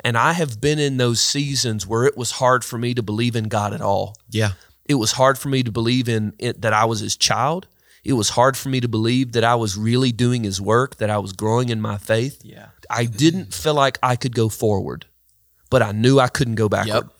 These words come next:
Speaker 2: Yep.
Speaker 1: I knew I couldn't return to who I used to be. That wasn't an option to me.
Speaker 2: Yeah.
Speaker 1: There's an old hymn that said, "I have decided to follow Jesus, no turning back.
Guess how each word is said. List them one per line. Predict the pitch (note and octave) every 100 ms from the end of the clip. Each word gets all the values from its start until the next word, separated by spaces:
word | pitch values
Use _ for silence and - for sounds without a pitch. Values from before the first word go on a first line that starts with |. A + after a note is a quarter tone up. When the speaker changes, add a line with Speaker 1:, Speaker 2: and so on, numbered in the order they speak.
| _ _ G2+
Speaker 2:
Yep. | G2+ A2 -
Speaker 1:
I | A#2+ A#2
knew | B2+ D3+
I | D3
couldn't | - D3 B2
return | A#2 - B2 A#2+
to | A2+
who | A#2+
I | G#2+
used | G#2+ A2 -
to | G#2+
be. | G2+
That | F#2 B2 D3+ -
wasn't | C#3 C3 A#2+ -
an | A2 G#2
option | G#2+ - G2
to | F#2
me. | F#2 F2 _
Speaker 2:
Yeah. | G#2+ G#2+
Speaker 1:
There's | C#3
an | B2+
old | C#3+ D#3+ C#3+
hymn | D3 C#3
that | -
said, | - B2 A2+
"I | A#2+
have | A2+
decided | G#2+ - B2 B2+ B2
to | G#2+
follow | - B2 A2+ G#2+
Jesus, | G2 A#2+ A#2 A2 G2 -
no | A2 A#2
turning | A2 A#2 A2 G2+
back. | G#2+ G2+ F#2+